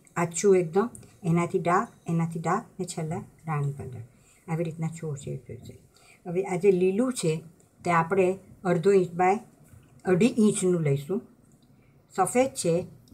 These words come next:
te Enati વધારે, પોણા ઇંચથી ઓછું ને અડધો ઇંચથી વધારે અને સાડા ત્રણ ઇંચની lambai. એનાથી જે પછી ગુલાબી રંગનું જે લઈશું તે પોણા ઇંચ બાય પાંચ ઇંચનું લઈશું.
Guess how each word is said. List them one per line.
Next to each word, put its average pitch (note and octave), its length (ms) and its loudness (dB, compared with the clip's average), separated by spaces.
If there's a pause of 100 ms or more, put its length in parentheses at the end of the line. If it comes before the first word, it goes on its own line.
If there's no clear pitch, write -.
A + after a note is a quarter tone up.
(160)
te G3 140 -6
Enati A3 360 4
વધારે, F3 440 0
પોણા G#3 360 6
ઇંચથી A3 280 0
ઓછું A#3+ 340 6
ને F3+ 60 2
અડધો E3 240 2
ઇંચથી F#3 220 2
વધારે F3 580 2
અને F3+ 240 0
સાડા D3+ 300 0
ત્રણ F3 200 -2
ઇંચની E3+ 260 -4
lambai. D3 360 -2 (1200)
એનાથી A#3+ 400 4
જે G3+ 320 2
પછી F3+ 380 -2
ગુલાબી G3+ 400 2
રંગનું F3+ 320 2
જે D#3 120 -4
લઈશું D3 360 -6 (500)
તે G#3 320 8 (120)
પોણા F#3+ 240 6
ઇંચ F#3+ 240 2
બાય F#3 200 4
પાંચ D#3+ 420 0
ઇંચનું C#3 300 -6
લઈશું. B2+ 340 -10